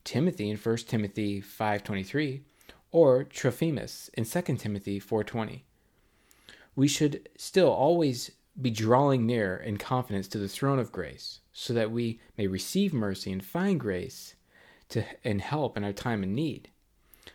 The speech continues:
But biblical healing is not a guarantee, nor is it something that we can declare with our mouth or profess to happen.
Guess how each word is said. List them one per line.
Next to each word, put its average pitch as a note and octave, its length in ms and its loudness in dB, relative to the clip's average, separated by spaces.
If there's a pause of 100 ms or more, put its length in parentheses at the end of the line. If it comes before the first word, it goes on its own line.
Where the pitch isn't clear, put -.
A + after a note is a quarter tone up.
(180)
But C3 280 0 (280)
biblical D#3 380 4
healing A2+ 640 0
is G#2+ 160 -4
not B2 240 -4
a A#2 100 0
guarantee, A2 640 -2
nor G#2+ 260 2
is B2 120 -2
it A2+ 80 -6
something G#2 380 -4
that F#2+ 120 -4
we G#2+ 120 -4
can G#2+ 160 -6
declare B2+ 380 2
with B2+ 140 0
our G2 120 0
mouth F2+ 440 -8 (300)
or G#2 80 0
profess - 480 -4
to G#2 100 -6
happen. G#2 400 -6